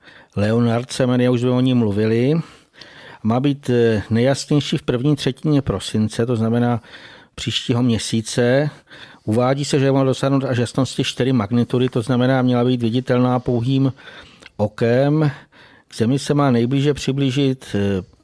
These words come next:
uvádí se dva zdroje, dva-, dvanáctého až třináctého prosince dvacet jedna. A na to, mm, velmi blízko,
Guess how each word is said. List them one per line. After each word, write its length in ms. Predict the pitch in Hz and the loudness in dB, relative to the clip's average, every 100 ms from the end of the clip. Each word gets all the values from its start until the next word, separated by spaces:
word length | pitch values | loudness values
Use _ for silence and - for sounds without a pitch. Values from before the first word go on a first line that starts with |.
| _ | _
uvádí 360 | - 98 104 107 | -8 -4 -4 -6
se 220 | - 120 - - - _ | -4 -4 -4 -20 -20 _
dva 200 | 92 98 | -4 -2
zdroje, 300 | 113 110 120 | 0 2 2
dva-, 260 | 113 113 123 | 2 -2 -4
dvanáctého 640 | 104 107 123 135 - - | -4 0 0 0 -2 -2
až 100 | 131 | -2
třináctého 600 | - - 120 120 - 117 | -4 -2 -2 -2 -2 -4
prosince 760 | 113 95 - - 120 - 131 139 | -4 -6 -6 -2 -2 -2 0 0
dvacet 380 | 127 117 - 120 | -2 -4 -4 -2
jedna. 560 | 117 120 123 131 165 - _ - - - - - | 0 2 2 0 -2 -6 _ -20 -20 -20 -20 -16
A 80 | - | -4
na 80 | 113 | -4
to, 180 | 123 135 _ | -2 -4 _
mm, 420 | 87 92 92 87 107 | -10 -8 -8 -8 -6
velmi 400 | 98 107 123 127 | -4 0 0 0
blízko, 760 | 110 110 - - 131 147 151 | 0 -2 -2 0 2 2 -2